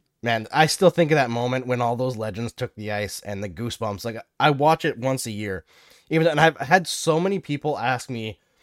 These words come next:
over the summer, 'cause I'm famously a lapsed Habs fan, right?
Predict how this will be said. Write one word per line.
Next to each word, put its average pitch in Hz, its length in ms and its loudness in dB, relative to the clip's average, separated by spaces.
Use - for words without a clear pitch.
over 135 240 0
the 127 100 -2
summer, 113 580 -2
'cause 135 220 -4
I'm 120 320 -2
famously 127 600 -2
a 110 80 -2
lapsed 113 340 -2
Habs 104 260 -6
fan, 95 260 -8
right? 107 280 -6